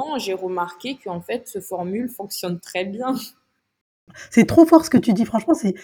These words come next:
Speaker 2: c'est tellement vrai et je partage complètement ta vision. J'estime que, euh, moi, je crois au fait que, que, comme tu dis, que Dieu, euh, nous rend ce qu'on donne, aussi petit
Speaker 1: Oui.
Speaker 2: soit-il. Enfin, moi, par exemple, le fait de sourire à un ét-, à un étranger dans la rue, le bonjour,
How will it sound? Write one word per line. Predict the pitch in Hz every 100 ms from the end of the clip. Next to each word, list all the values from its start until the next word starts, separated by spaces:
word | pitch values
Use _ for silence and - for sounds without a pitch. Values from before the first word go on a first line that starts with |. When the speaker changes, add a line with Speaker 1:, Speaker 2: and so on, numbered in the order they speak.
| -
Speaker 2:
c'est | - -
tellement | 320 359 269
vrai | 185 208 277
et |
je | 185
partage | - - 208 -
complètement | 311 320 320 285
ta | 277
vision. | 180 175 175 233 285 - - - -
J'estime | 175 - 320
que, | 247 190 175 - - _ -
euh, | 196 170
moi, | 175 214
je | 262
crois | - 254 233
au | 190
fait | - 254
que, | - 208 196 196 _ -
que, |
comme | - 233
tu | 233
dis, | 214 320
que | 220
Dieu, | 143 - 262 254
euh, | 185 180 _ _ _ -
nous | 190 196
rend | 156 240
ce | 277
qu'on | - 226
donne, | 156 240 233 160 _ -
aussi | - 254
petit | - - 294
Speaker 1:
Oui. |
Speaker 2:
soit-il. | - 247 - 254 170 - - -
Enfin, | 214 202 - - -
moi, | 247
par | 247
exemple, | 220 196
le |
fait | 208
de | 175
sourire | 226 214 196
à |
un | 196
ét-, | 196 -
à | - 247 220 247
un | 226
étranger | - - 240
dans | 240
la | 226 226
rue, | 302
le | 220
bonjour, | 185 202 269 233 294 294 -